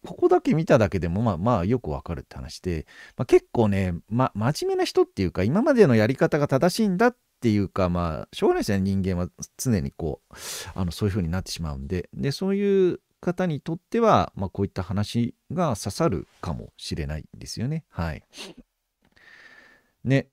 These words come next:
いや、だから今、こんだけいろいろ状況おかしくなってんのに、正攻法でなんとかしようっていう、まあまあ、それでなんとかなんのかもしんないけど、ならんからこういうことになっとんや、みた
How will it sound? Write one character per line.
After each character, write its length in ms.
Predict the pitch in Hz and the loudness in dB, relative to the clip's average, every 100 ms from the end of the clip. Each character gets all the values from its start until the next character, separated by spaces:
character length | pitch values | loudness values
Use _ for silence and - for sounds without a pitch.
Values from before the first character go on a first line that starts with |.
| _ - | _ -10
い 40 | |
や、 120 | 107 | -8
だ 80 | 107 | -6
か 80 | 98 | -4
ら 80 | 101 | -2
今、 220 | 160 87 - | -2 -4 -6
こ 160 | 170 | -4
ん 100 | 311 | 2
だ 100 | 381 | 2
け 120 | 339 | 2
い 20 | 311 | 2
ろ 100 | 269 | 2
い 20 | |
ろ 80 | 240 | 2
状 120 | 240 | 0
況 160 | 214 220 | 2 2
お 80 | |
か 120 | 196 - | 2 0
し 80 | |
く 100 | - | 2
な 80 | 117 | 0
っ 40 | 98 | 0
て 160 | 95 | -2
ん 60 | 87 | -2
の 80 | 87 | 0
に、 200 | 90 78 | -2 -4
正 260 | - 220 | -4 -4
攻 240 | - 254 214 | -2 2 4
法 240 | 101 101 | 4 0
で 120 | 92 | 2
な 140 | 101 180 | 2 2
ん 60 | |
と 80 | 175 | 0
か 100 | 82 | -4
し 120 | - | -2
よ 120 | 107 90 | 0 -2
う 20 | |
っ 20 | |
て 200 | _ 80 | _ -8
い 160 | 76 76 | -6 -4
う、 40 | |
ま 120 | 98 | -2
あ 40 | 87 | -2
ま 100 | 85 | 0
あ、 20 | |
そ 120 | - | 4
れ 60 | 165 | 4
で 60 | |
な 140 | 123 320 | 4 2
ん 60 | |
と 80 | 185 | 2
か 100 | 107 | 4
な 60 | 349 | 4
ん 80 | 320 | 2
の 80 | |
か 80 | 160 | 0
も 60 | 98 | 0
し 100 | 95 | 0
ん 60 | |
な 80 | 90 | -2
い 20 | |
け 60 | 82 | -2
ど、 100 | 82 | 0
な 160 | 117 170 | 4 4
ら 100 | 339 | 4
ん 100 | 294 | 0
か 100 | 95 | 0
ら 80 | |
こ 100 | 90 | 0
う 20 | 101 | -2
い 20 | |
う 20 | |
こ 100 | 113 | -2
と 100 | 90 | -4
に 60 | 85 | -6
な 80 | |
っ 60 | 82 | -6
と 120 | 127 | -4
ん 60 | 127 | -2
や、 120 | 85 | -2
み 80 | |
た 100 | 73 | -6